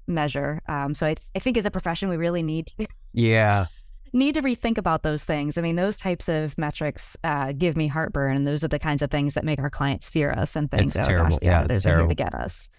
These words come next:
Speaker 1: Um, so instead, and, and I think about it, Trent, how many, um, how many of your stakeholders really care about how many audit reports we deliver every year?
Speaker 2: Literally
Speaker 1: Like,
Speaker 2: none.
Speaker 1: what, what's a good number? Is it ten? Is it a hundred? Like,
Speaker 2: Yeah.
Speaker 1: I,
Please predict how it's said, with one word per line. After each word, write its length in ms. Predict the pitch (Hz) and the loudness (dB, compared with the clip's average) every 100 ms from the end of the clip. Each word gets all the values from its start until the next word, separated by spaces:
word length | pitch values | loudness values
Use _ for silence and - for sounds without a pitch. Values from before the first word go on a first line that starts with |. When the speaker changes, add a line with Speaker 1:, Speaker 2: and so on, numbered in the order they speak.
| - - - _ _ - | -20 -20 -20 _ _ 0
Speaker 1:
Um, 560 | 170 160 147 143 160 - _ - - - - | 2 4 2 0 -2 -6 _ -20 -20 -20 -8
so 160 | - 202 | 0 2
instead, 400 | 185 - 220 208 | 2 2 2 4
and, 240 | 220 202 - - | 2 -2 -6 -4
and 100 | 214 | -2
I 60 | 202 | 0
think 180 | 233 202 | 0 0
about 200 | 165 151 | 2 2
it, 160 | 143 - - - - - _ _ _ _ _ _ - - | -2 -6 -20 -20 -20 -20 _ _ _ _ _ _ -20 -10
Trent, 180 | - 214 | -4 -2
how 140 | 185 | 0
many, 500 | 208 208 208 196 196 - | 2 2 0 0 0 -2
um, 520 | 165 156 151 160 180 - - - | -2 -2 -2 -4 -6 -12 -20 -14
how 120 | - 233 | -2 2
many 160 | 247 | 2
of 100 | 214 | 2
your 200 | 165 185 | 2 0
stakeholders 580 | - 165 - 165 156 143 | 0 -2 -2 -2 -2 0
really 160 | 185 170 | 0 0
care 240 | 180 160 | -2 -2
about 340 | 147 143 139 | 0 0 0
how 200 | - 190 | -2 0
many 180 | 180 170 | 2 0
audit 220 | 143 147 | 0 -2
reports 400 | - - - - | -4 -4 -8 -4
we 80 | 147 | -2
deliver 360 | - - - - | -2 -2 -2 -2
every 220 | - - | -2 -4
year? 260 | - - - - - | -4 -6 -8 -10 0
Speaker 2:
Literally 300 | 104 95 87 | 2 4 4
Speaker 1:
Like, 60 | 82 | 4
Speaker 2:
none. 200 | 78 78 - - - - | 2 -4 -10 -14 -16 -6
Speaker 1:
what, 220 | - 214 - | 2 2 2
what's 200 | 208 240 | -2 0
a 40 | |
good 200 | 196 185 | 0 0
number? 240 | 151 156 139 | 0 -2 -4
Is 80 | 139 | -6
it 120 | - | -4
ten? 360 | 160 175 220 208 | -2 0 0 -2
Is 100 | 165 | -4
it 60 | |
a 40 | 143 | -4
hundred? 320 | 160 175 196 | -2 0 -2
Like, 180 | 165 - | -2 2
Speaker 2:
Yeah. 120 | |
Speaker 1:
I, 60 | 165 | 2